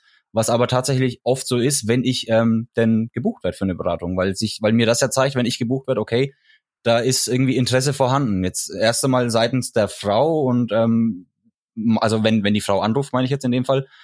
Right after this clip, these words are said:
ähm, die dann halt einfach den Schritt drauf ma-, zugeht und sagt, irgendwie auf mich zugeht und dann irgendwie, ähm,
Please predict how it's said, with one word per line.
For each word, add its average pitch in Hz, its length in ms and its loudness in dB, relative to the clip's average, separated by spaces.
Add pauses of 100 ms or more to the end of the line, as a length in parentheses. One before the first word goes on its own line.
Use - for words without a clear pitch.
(340)
ähm, 113 540 2
die 123 80 2
dann 113 160 2
halt 110 160 2
einfach 110 260 0
den 107 140 -2
Schritt 120 240 -2
drauf 107 200 2
ma-, 113 220 -2
zugeht 131 320 0
und 113 120 4
sagt, 107 200 0
irgendwie 107 160 2
auf 98 100 0
mich 110 120 -2
zugeht 127 260 -2
und 104 180 2
dann 104 240 0
irgendwie, 101 340 0
ähm, 95 460 -2